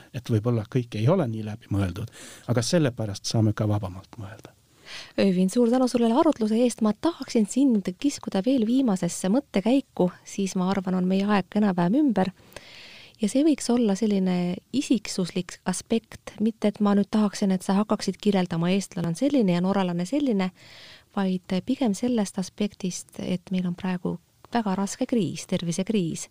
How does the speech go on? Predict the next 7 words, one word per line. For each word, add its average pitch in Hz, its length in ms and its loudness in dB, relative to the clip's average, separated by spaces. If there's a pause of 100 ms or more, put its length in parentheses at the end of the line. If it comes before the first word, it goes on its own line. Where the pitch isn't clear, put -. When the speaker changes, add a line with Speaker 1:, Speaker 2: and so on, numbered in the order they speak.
(520)
Speaker 2:
Ja 196 80 0
kriisides 240 560 0
paistavad 190 500 -2
inimlik-, 196 640 0
inimese 190 560 0
inimlikud 190 560 2
omadused 196 580 0